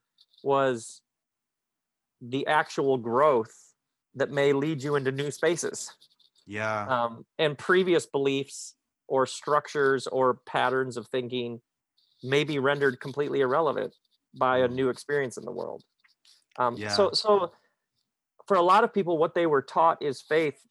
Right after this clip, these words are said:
Speaker 1: They were, they were taught, like, a tiny, tiny little sliver over here and then told it was the whole thing.
Speaker 2: Yeah.
Speaker 1: Um, you think about a, a long tradition of, uh, mysticism, care for the earth,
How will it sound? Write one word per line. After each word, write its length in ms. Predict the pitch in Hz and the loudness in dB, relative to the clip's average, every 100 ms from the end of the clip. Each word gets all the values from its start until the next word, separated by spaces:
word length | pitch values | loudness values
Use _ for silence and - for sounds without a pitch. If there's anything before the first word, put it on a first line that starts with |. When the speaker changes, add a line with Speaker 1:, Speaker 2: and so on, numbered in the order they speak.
| _ | _
Speaker 1:
They 160 | 139 160 | -4 0
were, 180 | 147 - | -2 -2
they 160 | 147 | -2
were 140 | 165 170 | 0 0
taught, 260 | - 175 | 0 0
like, 160 | - 147 | 0 -4
a 80 | 165 - | -6 -10
tiny, 800 | - - 226 208 196 185 151 - | -14 -12 -6 -4 -2 -2 -6 -12
tiny 460 | - - 196 175 160 | -16 -10 -8 -6 -4
little 260 | 170 165 | -2 -2
sliver 680 | - - 175 185 160 120 - | -2 -6 0 0 2 0 0
over 240 | 139 139 139 | 0 0 0
here 320 | 147 151 117 | 0 0 0
and 120 | 117 | -2
then 120 | 127 | -8
told 280 | 117 147 127 | -6 -4 -2
it 60 | 123 | -4
was 140 | 117 | -6
the 80 | 107 | -6
whole 220 | 113 101 - | -6 -6 -8
thing. 260 | 110 - _ _ _ _ - | -12 -14 _ _ _ _ -20
Speaker 2:
Yeah. 220 | 95 87 _ _ | -20 -20 _ _
Speaker 1:
Um, 240 | 110 - - _ | -14 -14 -18 _
you 80 | 156 | -2
think 140 | 196 | 0
about 260 | 196 151 - _ _ _ _ _ - | 2 2 -2 _ _ _ _ _ -12
a, 80 | 139 - | -6 -2
a 60 | |
long 280 | 151 156 160 | 2 2 0
tradition 440 | - 160 - 151 | -6 -10 -8 -6
of, 220 | 135 117 - _ _ _ _ _ _ | -6 -6 -12 _ _ _ _ _ _
uh, 380 | 113 117 113 113 - - - | -6 -4 -4 -6 -10 -18 -16
mysticism, 920 | 160 180 214 - 151 - 110 107 98 98 _ _ - | -6 -2 -2 -2 -8 -6 -6 -6 -10 -14 _ _ -4
care 320 | 214 202 190 | 2 4 4
for 160 | - | 0
the 180 | 160 160 | -4 2
earth, 480 | 151 120 98 - | 4 4 0 -6